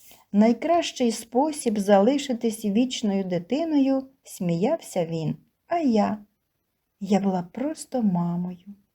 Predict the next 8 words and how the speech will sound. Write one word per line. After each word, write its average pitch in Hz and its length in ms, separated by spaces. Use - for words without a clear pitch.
Для 285 340
чотирьох. 202 1000
Для 226 720
дев'ятьох 254 640
онуків, 208 760
які 208 360
з'явилися 202 720
згодом. 190 800